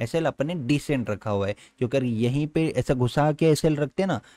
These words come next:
तो वो एसएल हिट हो जाता, तो अपने को मार्केट को मूव करने की स्पेस देनी चाहिए। And उसके against में अपना एक बेनिफिट है, अगर एसएल ठीक ठाक रख रहे हो तो minimum of one is to two profit भी बड़ा होगा। अगर मैं एसएल ही रखता ना यहाँ पे, मान लो पचास डॉलर का, तो मिलता कितना?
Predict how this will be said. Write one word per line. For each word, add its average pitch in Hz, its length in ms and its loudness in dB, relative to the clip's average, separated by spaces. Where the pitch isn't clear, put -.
तो 139 60 -2
वो 151 120 6
एसएल 170 260 2
हिट 135 240 4
हो 110 80 6
जाता, 101 220 2
तो 120 120 2
अपने 139 220 0
को 170 260 0
मार्केट 110 680 0
को - 120 0
मूव 147 300 4
करने 139 320 0
की 156 80 0
स्पेस 151 400 0
देनी 160 200 0
चाहिए। 185 260 -2
And 127 160 2
उसके - 400 0
against 151 360 0
में 143 100 2
अपना 147 260 0
एक 143 240 2
बेनिफिट 147 380 0
है, 170 60 -4
अगर 117 240 2
एसएल 120 300 0
ठीक 151 300 0
ठाक 160 160 0
रख 156 160 -2
रहे 185 100 0
हो 160 140 2
तो 139 80 2
minimum 151 520 4
of 165 300 0
one 147 140 -2
is - 120 -6
to 139 120 -4
two 175 120 2
profit 127 400 4
भी 151 140 0
बड़ा 120 540 2
होगा। 135 320 2
अगर 127 180 2
मैं - 140 0
एसएल 143 300 -2
ही 160 80 0
रखता 156 300 -2
ना 190 80 -4
यहाँ 139 220 0
पे, 131 220 2
मान 123 220 0
लो 123 240 2
पचास 120 380 0
डॉलर 123 280 2
का, 107 180 -2
तो 117 60 -4
मिलता 123 300 2
कितना? 101 360 -6